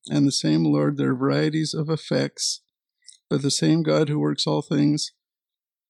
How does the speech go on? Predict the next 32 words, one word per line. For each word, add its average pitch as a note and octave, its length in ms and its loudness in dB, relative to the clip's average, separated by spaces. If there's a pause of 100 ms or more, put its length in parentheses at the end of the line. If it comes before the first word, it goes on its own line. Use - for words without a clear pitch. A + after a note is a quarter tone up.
(400)
in D3+ 140 2
all C#3+ 160 0
persons, D3 540 0
but D3 180 -2
to - 100 -10
each F3 300 -2
one E3 160 2
is D#3+ 140 0
given C#3+ 280 2
the C#3+ 80 4
manifestation D3 840 0
of C3+ 140 2
the C#3 60 0
Spirit C3+ 500 -2 (180)
for D#3 180 0
the D3+ 120 -6
common C#3 440 -8
good." C3+ 300 -10
So C#3 180 -6
the B2 80 -6
spiritual E3 460 -8
gifts D3 300 -6
are C#3 80 -6
given C3 380 -8 (1400)
so - 180 0
we F3+ 100 4
can, D#3 300 -6
we D#3+ 140 -2
can D#3 140 -4
serve D#3 260 -4
each B2+ 220 -4
other. C#3 320 -6